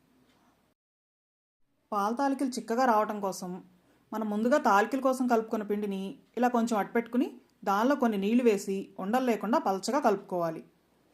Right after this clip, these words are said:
తాలికలు ఉడుకుతున్నప్పుడు ఇలా గరిటతో ఒక తాలిక తీసుకుని మనం స్పూన్తో కట్ చేసి చూస్తే గట్టిగా లేకుండా ఈజీగా కట్ అయిందంటే తాలికలు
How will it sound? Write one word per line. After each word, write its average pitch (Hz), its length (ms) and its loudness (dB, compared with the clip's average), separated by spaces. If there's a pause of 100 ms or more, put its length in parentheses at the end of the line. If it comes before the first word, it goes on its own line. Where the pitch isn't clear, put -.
(1300)
తాలికలు 226 380 -6
ఉడుకుతున్నప్పుడు 202 760 -2 (120)
ఇలా 233 120 4
గరిటతో 214 440 2
ఒక 226 100 0
తాలిక 208 380 0
తీసుకుని 196 560 -6 (480)
మనం 214 160 -2
స్పూన్తో 240 440 2
కట్ 220 280 0
చేసి 233 240 0
చూస్తే 196 520 -4 (480)
గట్టిగా 254 320 2
లేకుండా 208 440 0 (200)
ఈజీగా 220 460 0
కట్ 208 180 0
అయిందంటే 214 340 -2
తాలికలు 240 440 2